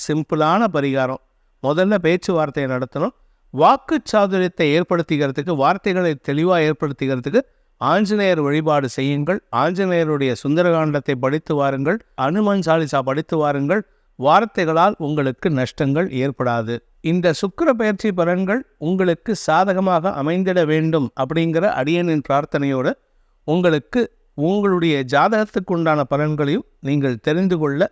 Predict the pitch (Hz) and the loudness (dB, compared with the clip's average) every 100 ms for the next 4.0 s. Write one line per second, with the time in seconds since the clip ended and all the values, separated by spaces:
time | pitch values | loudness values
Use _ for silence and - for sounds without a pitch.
0 | _ - 165 185 170 165 160 170 - 151 | _ -4 0 0 -2 -2 -2 -2 -2 -4
1 | 147 139 185 - _ _ _ _ - 156 | -4 -2 -2 -4 _ _ _ _ 2 2
2 | 190 214 185 139 151 160 156 233 - 151 | 4 0 0 0 0 0 0 -2 -4 -2
3 | 151 180 165 160 156 147 139 - 143 123 | 0 0 0 0 -2 -2 -4 -2 -4 -4